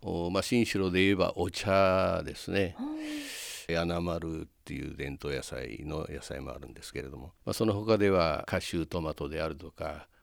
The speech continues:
Speaker 1: まあ、いちごも最近随分面積が増えてまいりました。それから結構畜産も盛んでありまして、まあ、蓬莱牛なんていうのは今、喧嘩ブランドで結構名を馳せているっていうような、そんなところもございます。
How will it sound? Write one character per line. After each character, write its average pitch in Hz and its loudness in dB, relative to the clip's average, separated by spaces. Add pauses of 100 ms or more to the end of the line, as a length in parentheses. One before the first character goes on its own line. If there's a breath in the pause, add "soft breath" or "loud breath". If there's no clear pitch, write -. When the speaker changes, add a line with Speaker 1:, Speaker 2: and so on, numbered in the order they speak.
(120)
Speaker 1:
ま 87 -2
あ、 - 2
い 90 0
ち - 2
ご 117 6
も 78 -2
最 76 -4
近 76 -8
随 82 0
分 78 -6
面 80 -8
積 78 -12
が 80 -8 (120)
増 82 -10
え 80 -10
て - -16
ま 80 -10
い 80 -12
り 82 -16
ま 87 -16
し - -18
た。 - -20 (240)
そ 101 -8
れ 95 -6
か 87 0
ら 85 -4
結 - 0
構 98 0
畜 - -4
産 180 4
も 165 0 (540 soft breath)
盛 110 0
ん 104 -10
で 104 0
あ 98 4
り 95 -2
ま 92 -4
し - -14
て、 71 -8 (880 soft breath)
ま 110 2
あ、 - 4
蓬 110 0
莱 107 6
牛 85 -2
な 80 -2
ん 78 -6
て 95 -6
い - 0
う 98 0
の 90 2
は 78 -2
今、 76 -6 (180)
喧 82 -8
嘩 82 -4
ブ 82 -6
ラ 80 -4
ン 80 -10
ド 80 -8
で 78 -10
結 - -10
構 67 -10 (500 loud breath)
名 85 0
を 78 0
馳 76 -4
せ - -10
て - -12
い 73 -6
る 62 -12
っ - -16
て - -16
い 76 -10
う 69 -12
よ 76 -12
う - -18
な、 - -20
そ - -8
ん 82 -6
な 73 -8
と 80 -12
こ 78 -14
ろ 76 -12
も 85 -12
ご 80 -14
ざ 82 -10
い - -14
ま 78 -16
す。 - -20